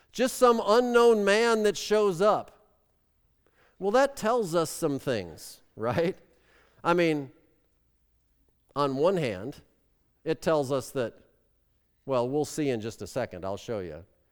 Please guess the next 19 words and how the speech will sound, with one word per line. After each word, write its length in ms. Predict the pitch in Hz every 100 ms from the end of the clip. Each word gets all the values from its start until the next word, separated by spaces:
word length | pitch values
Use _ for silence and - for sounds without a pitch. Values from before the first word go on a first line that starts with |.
| _ -
that 360 | 123 - _ 107
Jesus 440 | 110 165 139 131
Christ 420 | - 139 147 -
in 240 | - 123 113
this 160 | 135
state 640 | - - - 135 185 - _ _ _ _ _ _ _ _ -
did 140 | 143
not 340 | 139 151 147
yet 260 | 143 139 127
have 300 | 123 131 120
a 80 | 120
glorified 720 | 107 113 120 113 113 101 90
body. 360 | 73 85 73 - _ _ _ _ _ _ _ _
We'll 120 | 113 117
see 200 | 131 113
that 180 | 107
in 100 | 95
a 60 | 90
minute. 280 | 90 80